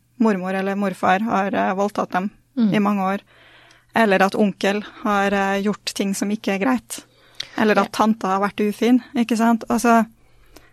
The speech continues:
Speaker 1: det at vi lærer barna våre at overgrep er fy-fy,
Speaker 2: Mm.
Speaker 1: men at de ikke tør å si fra.
Speaker 2: Nei, og det
Speaker 1: Det er
Speaker 2: er
Speaker 1: også
Speaker 2: jo,
Speaker 1: et problem.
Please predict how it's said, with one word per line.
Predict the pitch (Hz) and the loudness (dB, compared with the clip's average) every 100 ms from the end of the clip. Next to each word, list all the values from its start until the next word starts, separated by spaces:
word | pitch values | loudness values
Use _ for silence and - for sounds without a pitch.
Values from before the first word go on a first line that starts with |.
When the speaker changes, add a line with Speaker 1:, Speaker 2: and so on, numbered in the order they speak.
| _ - | _ 0
Speaker 1:
det | 240 233 | 4 4
at | 202 202 - | 4 2 0
vi | 208 | 0
lærer | 208 220 214 196 | 2 4 2 2
barna | 202 185 185 | 0 0 -4
våre | 185 214 240 | -4 -2 -2
at | 202 196 - - | 0 -2 -6 -8
overgrep | - 214 196 - 220 220 | 0 0 0 0 0 0
er | 247 247 | 0 2
fy-fy, | 247 226 254 294 277 - | 2 0 4 4 2 -2
Speaker 2:
Mm. | 220 180 _ _ _ _ _ | -4 -4 _ _ _ _ _
Speaker 1:
men | 214 214 208 208 208 196 _ | 0 2 4 4 2 0 _
at | 220 | -2
de | 220 | 2
ikke | 214 220 | 2 2
tør | - 208 | 0 0
å | 226 | 0
si | 226 220 | 0 -2
fra. | 233 254 - _ _ _ _ - - - | 0 -2 -4 _ _ _ _ -20 -14 -4
Speaker 2:
Nei, | 226 | -2
og | 233 | 2
det | 233 | 2
Speaker 1:
Det | |
er | 214 | 2
Speaker 2:
er | |
Speaker 1:
også | 185 | 0
Speaker 2:
jo, | 202 | -2
Speaker 1:
et | 214 | -2
problem. | - 277 | 0 -2